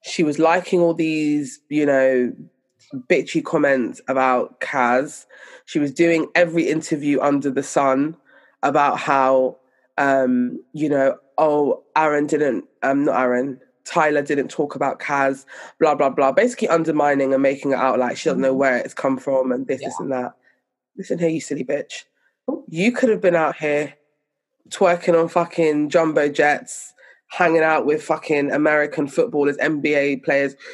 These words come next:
Speaker 1: You chose to bring your beautiful self back to fucking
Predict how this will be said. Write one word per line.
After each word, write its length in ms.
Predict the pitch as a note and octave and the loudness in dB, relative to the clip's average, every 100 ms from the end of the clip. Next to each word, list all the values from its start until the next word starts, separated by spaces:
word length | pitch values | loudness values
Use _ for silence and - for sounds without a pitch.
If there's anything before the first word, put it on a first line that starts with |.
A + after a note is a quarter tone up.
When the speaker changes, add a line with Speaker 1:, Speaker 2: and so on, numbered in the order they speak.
| - | -14
Speaker 1:
You 360 | D#3+ F#3+ D4 D#4+ | 0 4 4 4
chose 300 | F4 B3+ B3 | 4 2 2
to 80 | F#3+ | 2
bring 260 | G3 F#3+ | 4 4
your 320 | F3 E3 B2 - - - _ _ - C#3+ | 4 2 0 -6 -18 -20 _ _ -20 -2
beautiful 420 | G#3 B3+ B3+ A3 | 2 4 2 2
self 360 | G3+ E3+ D3 | 4 2 2
back 260 | F#3 D3+ - | 0 0 -6
to 80 | F3+ | -2
fucking 580 | F3 - - D#3+ D#3 | -2 -2 -2 0 0